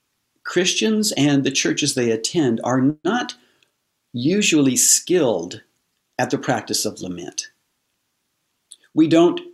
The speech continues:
generally sing songs that would be characterized as lament, and, and except for funeral services, we don't usually lament together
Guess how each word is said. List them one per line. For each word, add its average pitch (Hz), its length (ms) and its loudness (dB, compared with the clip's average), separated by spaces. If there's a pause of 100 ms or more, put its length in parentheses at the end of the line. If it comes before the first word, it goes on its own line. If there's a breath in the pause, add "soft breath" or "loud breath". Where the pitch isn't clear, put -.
(160)
generally 151 580 4
sing 143 320 2
songs 135 480 0
that - 120 -4
would 120 120 -6
be 127 120 -4
characterized 113 800 -2
as 117 160 -4
lament, 110 480 -2
and, 110 320 -2
and 120 120 -2
except 151 400 0
for 123 340 -2 (200)
funeral 151 480 2
services, 110 580 -4
we 123 140 -4
don't 147 240 0
usually 123 480 0
lament 113 560 0
together 123 640 -2